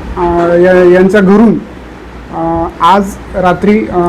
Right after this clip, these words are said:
बाराच्या सुमारास, अ, ताब्यात घेण्यात आलं आहे आणि पुढील कारवाईसाठी सीताबर्डी पोलीस स्टेशन येथे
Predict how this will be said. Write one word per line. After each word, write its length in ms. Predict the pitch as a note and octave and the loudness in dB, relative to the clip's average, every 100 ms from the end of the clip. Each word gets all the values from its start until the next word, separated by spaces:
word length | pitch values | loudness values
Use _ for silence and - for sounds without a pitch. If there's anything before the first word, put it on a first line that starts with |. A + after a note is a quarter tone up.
| E3+ F3 F3+ A3 | 0 -2 -2 -4
बाराच्या 460 | E3 E3+ F3 F#3 G3 | 0 2 2 2 0
सुमारास, 600 | F#3+ F#3 F3+ F#3+ - F#3 | 0 2 2 0 -8 -6
अ, 340 | F3+ F3 F3 F3 - | -4 -2 -4 -6 -2
ताब्यात 240 | E3+ E3 E3 | 2 2 4
घेण्यात 340 | F3 F3+ F3+ | 4 4 4
आलं 160 | F#3 F#3+ | 2 2
आहे 100 | G3 | 2
आणि 160 | G3+ | 0
पुढील 420 | G#3 F#3+ G3+ F#3+ | 0 2 2 2
कारवाईसाठी 680 | G#3 F3+ F3+ G3 F#3+ E3+ F#3 - - - - - | 0 2 2 2 2 0 -2 -4 -10 -18 -12 -4
सीताबर्डी 400 | F3 F#3+ F#3+ F#3+ | 0 2 4 2
पोलीस 280 | F3+ F#3 F#3 | 2 0 2
स्टेशन 340 | F#3 F#3 F3+ | -2 2 2
येथे 220 | F3 G#3+ | 4 0